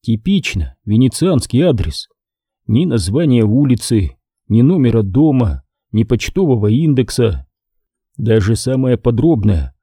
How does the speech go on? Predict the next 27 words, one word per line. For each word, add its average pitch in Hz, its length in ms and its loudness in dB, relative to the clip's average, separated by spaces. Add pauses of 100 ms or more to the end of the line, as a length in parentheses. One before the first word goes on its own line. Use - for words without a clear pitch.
(220)
онлайн-карта 123 1040 2 (180)
способна 123 640 -2
дать 151 260 0
лишь 147 240 0
приблизительные 120 840 2
контуры 131 580 -2 (240)
двухсотметровой 139 1000 2
зоны, 98 500 0 (320)
где 135 300 0
это 113 140 0
место 151 360 0
может 123 260 2
находиться. 131 720 -2 (880)
Чтобы 110 380 -2
найти 113 380 0
ту 120 140 0
дверь, 110 320 0
в - 100 -10
которую 127 340 0
я 135 80 4
должен 123 400 2
постучаться, - 800 -4 (500)
мне 101 260 0
придётся 143 520 -2
быть 151 200 -4
предельно 135 460 2
внимательным 107 840 2